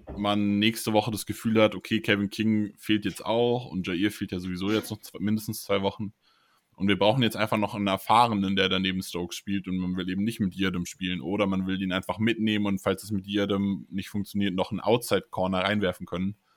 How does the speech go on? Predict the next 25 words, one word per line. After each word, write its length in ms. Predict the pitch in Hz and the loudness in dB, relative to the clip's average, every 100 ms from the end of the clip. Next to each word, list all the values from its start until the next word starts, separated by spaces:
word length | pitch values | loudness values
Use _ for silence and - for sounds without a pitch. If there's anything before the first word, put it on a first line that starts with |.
| _ _ _ _ _ | _ _ _ _ _
weil, 460 | 90 90 90 90 - | 0 2 2 0 -2
äh, 200 | 87 87 | -4 -4
Shamar 360 | - 92 92 101 | -2 2 4 4
Jean 200 | 95 95 | 2 -2
Charles 320 | - 101 101 | 2 2 0
hat 80 | 104 | -2
er 80 | 98 | -2
jetzt 180 | 95 | -2
nochmal 240 | 95 101 95 | -4 -2 -2
gespielt, 460 | 92 - 98 101 | -2 -6 -4 -2
aber 120 | 80 92 | -2 -6
das 360 | - - - _ - | -8 -10 -12 _ -8
lief 200 | 101 - | -6 -2
nicht 220 | 92 - | -4 -2
so 180 | 104 107 | 0 0
gut 420 | 107 110 110 - _ _ _ - | 2 0 0 -8 _ _ _ -8
mit 160 | 98 | -6
ihm 160 | 98 95 | -4 -4
Outside, 440 | 80 104 - 95 | -4 -2 0 -2
das 120 | 92 | -2
ist 80 | - | -10
eher 140 | 69 85 | -6 -6
ein 80 | |
Slot-Guy. 640 | 87 101 101 - 95 95 107 - _ _ _ _ _ _ _ - | -6 -2 -2 0 0 0 -2 -6 _ _ _ _ _ _ _ -6
Ähm, 480 | 85 85 87 82 | -4 -4 -6 -8